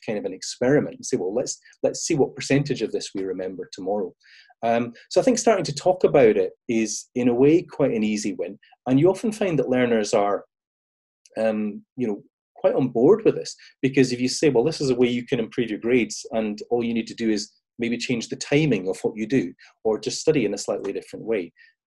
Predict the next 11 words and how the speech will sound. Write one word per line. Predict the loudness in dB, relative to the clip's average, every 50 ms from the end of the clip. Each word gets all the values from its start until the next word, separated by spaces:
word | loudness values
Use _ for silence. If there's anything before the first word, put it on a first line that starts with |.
| -8
um, | -6 -4 -4 -4 -6 -8 -12 -14 -16 _ _ _ _ _
then, | -2 0 0 0 -2 -4 -8 -10 -10 -10
um, | -10 -10 -10 -10 -12 -12 -14 -16
I | -16 -14
think | -12 -10 -10
that, | -10 -12 -12 _ _
that | -18 -14 -8 -6
benefits | -6 -6 -6 -10 -16 -16 -10 -8
everybody, | -8 -6 -6 -8 -10 -12 -12 -14 -14 -14
really. | -14 -14 -14 -16 _ _ _ _ _ _ _ _ _ _ _ _ _ _ _ _ -12 -10
Um, | -8 -6 -6 -6 -6 -8 -12 -14